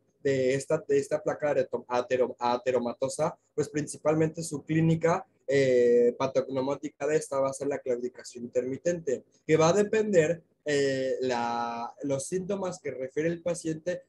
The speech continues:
dependiendo del sitio anatómico de la estenosis, de acuerdo, eh, pues obviamente a dónde está, eh, eh, la placa ateromatosa. Vamos a ver que una obstrucción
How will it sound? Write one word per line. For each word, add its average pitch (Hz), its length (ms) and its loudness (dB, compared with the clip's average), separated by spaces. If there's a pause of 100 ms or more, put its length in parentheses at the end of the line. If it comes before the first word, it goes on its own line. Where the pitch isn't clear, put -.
(120)
dependiendo 151 540 0
del 165 100 0
sitio 160 240 0
anatómico 143 680 2
de 127 100 4
la 127 80 4
estenosis, 160 720 0 (160)
de 147 80 2
acuerdo, 139 560 0
eh, 117 380 0
pues 127 180 -4
obviamente 139 580 0
a 123 60 2
dónde 135 260 2
está, 131 420 -4 (220)
eh, 120 520 0
eh, 120 180 0
la 117 180 -2
placa 127 520 -2
ateromatosa. 120 760 -4 (360)
Vamos 196 260 4
a 156 80 4
ver 156 300 4
que 151 80 0
una 151 180 2
obstrucción 143 680 -4